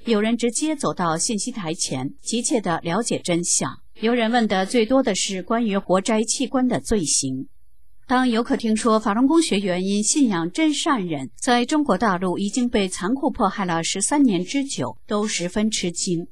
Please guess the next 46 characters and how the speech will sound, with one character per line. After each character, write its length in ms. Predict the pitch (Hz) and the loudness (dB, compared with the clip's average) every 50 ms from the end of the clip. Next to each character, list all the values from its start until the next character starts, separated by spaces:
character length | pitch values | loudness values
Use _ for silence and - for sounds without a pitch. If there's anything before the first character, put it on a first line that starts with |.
| - | -10
看 220 | - - 262 240 220 | -6 -4 -2 0 2
到 180 | 233 208 208 | 4 4 4
法 140 | 202 - 208 | 2 2 -2
轮 100 | 196 208 | -2 0
功 160 | 214 262 262 | 2 2 2
学 200 | 254 247 - 208 | 2 2 0 2
员 180 | 214 202 196 196 | 2 2 2 0
被 180 | - 214 196 196 | 0 0 -2 -2
残 240 | - - 185 208 | -2 -2 -2 -2
害 140 | 233 254 294 | 0 0 0
的 100 | 226 190 | 0 0
照 220 | 175 - 233 208 - | 0 0 0 0 0
片， 340 | - - - 214 208 214 208 - | -2 -4 -2 -2 -2 -2 -2 -2
人 160 | 180 160 165 | -2 -2 0
们 140 | 165 160 165 | 0 0 -2
说， 340 | - - - 190 190 185 - - - - | -2 0 0 0 0 0 -2 -6 -10 -4
前 180 | - - 220 - | -2 0 0 2
欧 160 | - 269 285 | 2 2 2
洲 180 | 277 277 269 285 | 4 4 4 4
共 180 | 277 339 311 | 4 2 2
产 200 | 269 269 196 156 | 2 2 0 -2
集 160 | 160 - 196 208 | -2 -2 -4 -2
权 180 | - 165 170 | -2 0 0
下 260 | 185 - - 175 170 | 0 0 0 0 0
发 220 | 175 - - 262 285 | 0 0 0 0 2
生 220 | 277 285 285 285 | 2 2 4 6
过 240 | 285 277 202 170 170 | 6 6 6 6 4
这 160 | 180 - 208 | 2 0 0
样 180 | 190 175 160 165 | 0 0 -2 -2
的 140 | 165 160 160 | -4 -2 -2
人 180 | 160 165 214 | 0 0 0
权 240 | 254 - - 143 160 | 0 0 0 -2 -2
迫 220 | - - - 170 | -2 0 0 0
害， 380 | 151 147 - - 170 143 143 - - - | 0 -2 -6 -6 -6 -6 -6 -8 -10 -4
但 160 | - 226 214 202 | -2 0 0 0
是 220 | - - 196 185 | 0 -2 -4 -4
想 280 | 180 - - 160 151 156 | -4 -4 -4 -4 -4 -6
不 80 | - | -6
到 300 | 165 - 196 175 147 - - - - - - | -2 0 2 2 0 0 -4 -14 -6 -2 2
当 180 | 262 247 262 | 2 4 4
下 240 | 262 - 247 208 196 | 4 4 4 2 2
繁 180 | 190 - 196 220 | 2 0 0 0
荣 140 | 254 262 | 0 0
的 140 | 240 214 175 | 0 0 0
中 260 | - 254 277 285 285 | 4 4 6 6 6
国 300 | 285 - 170 160 160 156 | 6 4 4 4 4 2